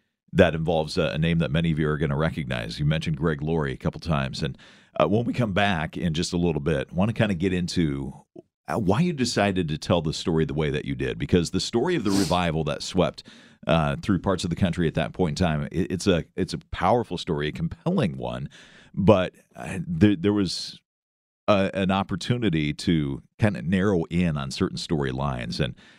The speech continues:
I, I think you did a fantastic job of doing that. So we're gonna talk a little bit about that. More, uh, with Kevin Downs coming up in just a few moments.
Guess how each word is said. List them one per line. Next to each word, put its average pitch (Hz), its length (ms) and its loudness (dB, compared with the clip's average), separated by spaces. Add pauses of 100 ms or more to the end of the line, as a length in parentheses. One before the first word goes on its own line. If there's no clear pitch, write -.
(120)
I, 69 160 2
I - 20 2
think 90 160 2
you 87 80 4
did 80 160 0
a 71 60 -4
fantastic 73 560 -2
job 65 220 0
of 62 100 -10
doing 67 200 -2
that. 60 140 -6
So 95 80 0
we're 104 80 4
gonna 120 240 2
talk 98 300 0
a - 40 -2
little 95 160 0
bit 92 140 2
about 78 420 -2
that. 131 300 2 (420)
More, 131 480 4
uh, 92 180 2
with 92 180 -2
Kevin 104 260 4
Downs 98 340 0
coming 107 280 0
up 101 220 0
in 90 240 2
just 98 420 0
a 87 40 -10
few 104 220 2
moments. 95 520 -2